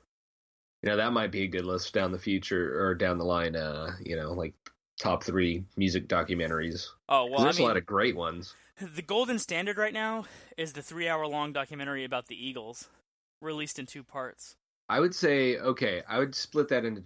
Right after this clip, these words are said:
Speaker 1: two categories, 'cause I would say one, there's, like, that one where it's, like, post everything,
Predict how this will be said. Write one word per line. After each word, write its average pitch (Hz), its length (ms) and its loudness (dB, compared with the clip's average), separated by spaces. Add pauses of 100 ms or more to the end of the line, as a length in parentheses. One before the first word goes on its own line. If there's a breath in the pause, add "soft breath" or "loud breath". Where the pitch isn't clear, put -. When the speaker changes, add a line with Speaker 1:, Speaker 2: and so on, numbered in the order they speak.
Speaker 1:
two 110 180 -6
categories, 92 600 -6
'cause 90 160 -8
I 101 120 -2
would 101 120 -6
say 92 180 0
one, 98 600 0 (540 soft breath)
there's, 104 180 4
like, 92 200 2
that 101 240 2
one 110 200 0
where 98 120 0
it's, 90 120 -8
like, 82 220 -10
post 107 420 -4
everything, 135 680 0